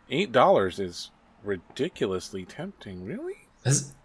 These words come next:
Speaker 2: this is only, this is an eighty-seven hundred E D H decks too. I mean, that's not, it's not inconsequential. Like, that's a, this is a decent profile for four per, three percent, three percent of white decks. It's not bad.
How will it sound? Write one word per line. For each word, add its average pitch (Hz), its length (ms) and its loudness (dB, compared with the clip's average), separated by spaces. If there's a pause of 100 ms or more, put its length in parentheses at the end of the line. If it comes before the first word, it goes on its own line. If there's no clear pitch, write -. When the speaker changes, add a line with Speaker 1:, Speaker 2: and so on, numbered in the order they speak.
Speaker 2:
this 185 120 4
is 269 80 6
only, 123 460 6
this 139 160 4
is 214 60 4
an 277 120 8
eighty-seven 127 480 4
hundred 113 240 4
E 95 40 0
D 90 140 2
H 120 220 4
decks - 260 4
too. 123 160 6
I - 40 4
mean, 92 120 0
that's 120 200 4
not, - 380 4 (220)
it's - 160 -2
not - 300 4 (680)
inconsequential. 110 1000 2 (1300)
Like, - 120 -2
that's 104 200 0
a, 180 220 8
this 170 100 4
is 240 80 4
a 156 40 6
decent 104 460 4 (360)
profile 76 540 4
for - 460 -12
four 117 300 6
per, 120 200 0
three 151 200 8
percent, 143 400 4
three 139 120 6
percent 147 300 2
of 127 60 2
white 127 160 6
decks. - 420 2 (640)
It's - 80 -10
not 381 180 6
bad. 117 360 6